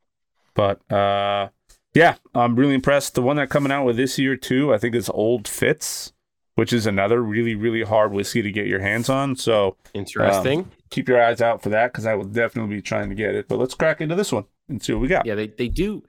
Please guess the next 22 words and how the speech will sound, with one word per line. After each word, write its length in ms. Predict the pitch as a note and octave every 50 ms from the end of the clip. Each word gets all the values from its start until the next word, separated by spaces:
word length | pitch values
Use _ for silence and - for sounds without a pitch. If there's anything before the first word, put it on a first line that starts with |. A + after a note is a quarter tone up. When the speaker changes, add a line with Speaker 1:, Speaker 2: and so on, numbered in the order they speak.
| _ _ _ _ _ _ -
Speaker 2:
Th-, 120 | C#3+ -
I'm, 180 | C#3+ D#3+ E3 D3
I'm 120 | - D3
very 160 | C#3+ F#3 F3+ D3
fortunate 320 | - - C3+ A#2 - A2+
they 80 | G#2+ G#2
do 160 | G2 A#2+ B2
sell 360 | - - - A2+ G#2+ G#2 G2+
the, 240 | F#2+ F#2 F#2+ F#2 F#2
um, 340 | F2+ F2+ F2 E2+ E2 E2 E2+ - _
the 80 | G2+ F#2
Bourbon 240 | A2 G#2+ G2+ G2+
County 260 | - A2 G2+ G2 G2 F#2
at 80 | E2+
the 60 | D#2+ F#2
Wegmans, 500 | F2+ F#2+ G2 F#2 F2+ F2+ F2 E2+ - - - - - - - - - _ -
uh, 180 | G2 F#2 F2+
down 220 | E2+ E2+ F#2+ F#2+ F#2+
the 100 | F2+ F2
road 280 | F2+ G2 G#2 G#2+ F#2+
for 100 | - F#2+
me. 180 | F2+ E2 -